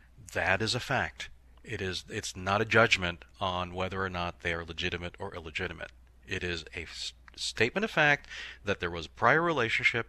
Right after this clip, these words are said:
and there were children born from it. Now, remember what I said at the very beginning of this.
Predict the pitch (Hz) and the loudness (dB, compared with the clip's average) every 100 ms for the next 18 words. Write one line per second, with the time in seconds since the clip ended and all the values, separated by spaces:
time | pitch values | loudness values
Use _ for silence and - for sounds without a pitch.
0 | - 95 87 90 87 95 87 87 80 85 | -6 -6 -4 -4 -2 -2 -2 -8 -8 -10
1 | - 82 - - - - 95 80 78 - | -10 -12 -12 -14 -16 0 2 2 0 -12
2 | - - - - 95 92 117 123 120 110 | -14 -16 -18 -10 -2 2 4 6 6 6
3 | - 104 90 90 87 113 131 123 113 107 | 6 0 -2 -4 6 8 8 6 -4 -4
4 | 95 82 82 - | -4 -4 0 -2